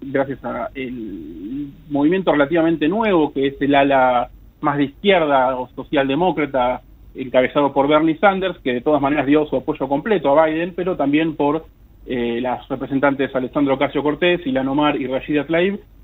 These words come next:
La única que habló en la convención fue Alessandro Ocasio-Cortez y dio su recomendación a Sanders y no a Biden, cuando en realidad ya no había nada que,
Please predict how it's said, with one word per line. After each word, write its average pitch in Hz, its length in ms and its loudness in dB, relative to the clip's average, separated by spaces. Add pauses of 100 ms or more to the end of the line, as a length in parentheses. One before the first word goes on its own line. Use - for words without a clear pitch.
(520)
La 139 200 2
única 170 280 2
que 143 60 0
habló 170 160 2
en 202 80 0
la 160 80 4
convención 143 400 0
fue 143 120 2
Alessandro 151 320 0
Ocasio-Cortez 156 720 0
y 139 300 -4 (180)
dio 165 400 2
su 160 120 2
recomendación 143 760 2
a - 160 0
Sanders 175 400 2
y 143 80 -6
no 139 100 2
a 170 160 6
Biden, 131 220 -6
cuando 120 220 -6
en 120 60 -6
realidad 139 300 0
ya 143 80 2
no 131 120 2
había 131 180 0
nada 131 320 2
que, 110 220 -8